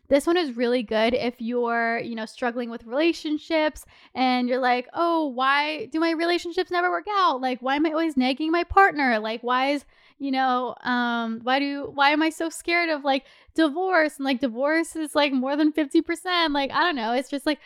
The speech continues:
relationships can be really scary, and um, sometimes we're like, we're always wondering, like, "Oh, like, is it even worth it to get married? Like,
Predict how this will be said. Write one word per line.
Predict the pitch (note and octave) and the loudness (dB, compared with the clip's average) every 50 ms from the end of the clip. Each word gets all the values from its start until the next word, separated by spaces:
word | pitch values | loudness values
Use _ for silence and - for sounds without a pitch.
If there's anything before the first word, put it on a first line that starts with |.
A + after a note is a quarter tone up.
| - - _ | -18 -12 _
relationships | - B3+ C4 D#4 - - - G#4+ G4+ - | -2 0 0 0 0 -2 -2 -4 -4 -2
can | - - F4 | -4 -2 0
be | E4 D4 | 0 2
really | A#3 B3+ C4 C#4 C#4+ | 2 2 0 0 -2
scary, | - - - B3 A#3+ B3+ C4+ B3 G#3 G3+ | -6 -10 -10 -6 -2 0 0 0 0 0
and | G#3 A3 A#3 A#3 - _ _ _ _ _ _ - | -4 -6 -10 -14 -16 _ _ _ _ _ _ -4
um, | B3 A#3 A3+ A3 G#3+ G3+ G3 G#3 G#3 A#3 | -4 -2 -2 -2 -2 -4 -6 -8 -14 -12
sometimes | - C#4+ C4+ C#4+ D4 C#4+ B3+ | -8 -4 -2 -2 -2 -2 -4
we're | B3+ C4 A#3+ | -6 -6 -6
like, | A#3+ A3+ A3+ A3+ - | -4 -6 -6 -8 -10
we're | A#3+ A#3 A#3+ | -6 -4 -2
always | A#3+ B3 B3+ B3+ A#3+ A3+ | 0 2 2 0 0 0
wondering, | A#3 B3 B3 A#3+ A#3 A#3 A3+ | -2 -4 -4 -6 -6 -6 -6
like, | G#3+ G#3+ G3 - | -6 -6 -4 -2
"Oh, | C#4 D4+ D#4 D#4 D4+ D4 | 0 0 0 0 0 0
like, | C#4+ C4+ C4 C4 | 0 0 0 -2
is | C4+ C4+ | -2 -2
it | C#4 | -2
even | D4 C#4+ D4 C4+ A#3+ | -2 -2 -4 -4 -4
worth | A#3 A#3 C4+ C4 | -4 -4 -4 -4
it | D#4 - | -6 -6
to | - A#3 | -6 -4
get | C4+ B3+ A#3 | -4 -4 -4
married? | A3+ A3+ A#3 B3+ C#4 D4 B3 | -6 -6 -4 -2 -2 0 0
Like, | A#3+ G#3+ | -2 -4